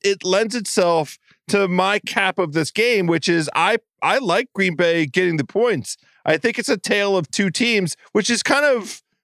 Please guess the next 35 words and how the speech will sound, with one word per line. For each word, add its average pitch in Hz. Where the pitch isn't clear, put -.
what 208
you 208
would 190
expect -
with 165
a 160
relatively 175
young, 170
inexperienced 170
kind 170
of 151
situation 151
like 160
Green 180
Bay 165
coming 165
out 180
from 180
under 170
the 151
shadow 160
of 160
Aaron 170
Rodgers. 156
And 175
we've 190
seen 240
a 190
different, 226
um, 190
Jordan 202
Love 254
over 196
these 170
last 180